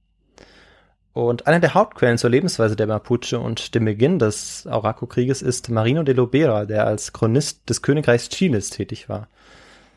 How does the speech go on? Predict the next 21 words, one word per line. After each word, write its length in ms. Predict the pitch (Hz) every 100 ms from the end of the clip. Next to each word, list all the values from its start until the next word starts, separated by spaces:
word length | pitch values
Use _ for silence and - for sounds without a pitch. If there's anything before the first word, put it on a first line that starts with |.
| _ _
Er 220 | 123 123
hat 140 | 139 -
Valdivia 540 | 131 127 175 147 131
auf 180 | 127 127
sämtlichen 460 | - 196 180 - 127
Einfällen 720 | 151 185 - 123 117 120 123 _
in 280 | 147 175 165
die 180 | 135 - -
Gebiete 280 | 127 160
der 100 | 131
Mapuche 400 | 123 123 - 131
begleitet 340 | 127 117 131 131
und 160 | 131
von 220 | - 131 -
ihm 320 | 165 190 110 - _
stammen 380 | - 127 151 139
dann 120 | 113
auch 120 | 117
die 80 | -
ganzen 320 | 113 120 123
Quellen, 480 | 113 117 120 127 117